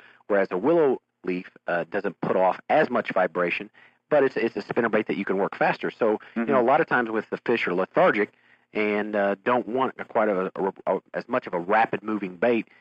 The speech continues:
Speaker 1: you know, that Colorado, or if you're in stained water where you really want that big thumping, uh, where the bait or, or the, I should say the fish are depending on more upon sound and vibration to locate the bait.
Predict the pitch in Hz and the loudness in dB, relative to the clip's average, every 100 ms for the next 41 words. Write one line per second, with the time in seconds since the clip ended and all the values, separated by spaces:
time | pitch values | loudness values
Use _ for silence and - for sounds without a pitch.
0 | _ - 101 101 - 107 104 98 98 101 | _ -8 -2 -2 0 0 2 2 2 2
1 | 131 147 139 135 135 123 131 127 117 120 | 2 2 2 0 0 -2 -4 -2 0 2
2 | 120 90 92 92 92 117 120 110 107 107 | 2 0 -2 -4 -2 0 0 -2 -4 -4
3 | 98 82 87 107 90 - - 113 110 87 | -2 -4 -2 -4 -4 -12 -4 -4 -4 -8
4 | - _ _ - 90 90 90 80 _ - | -12 _ _ -8 -4 -2 -4 -6 _ -2
5 | 98 95 - 85 90 85 80 - - - | 0 -2 -2 -2 -2 -6 -8 -12 -10 -8
6 | 82 87 - - 123 110 95 - 95 92 | -6 -6 -8 -2 -2 -2 -4 -6 -10 -14
7 | 87 87 87 - - _ 101 104 92 - | -8 -6 -6 -10 -20 _ -4 -2 -2 -2
8 | 85 - - 98 95 90 78 82 82 92 | -6 -4 -2 0 0 -2 -4 -2 -2 0
9 | 98 104 90 87 87 87 - 85 - 80 | 0 0 -6 -8 -4 -4 -2 -6 -8 -4
10 | 98 87 | -2 -2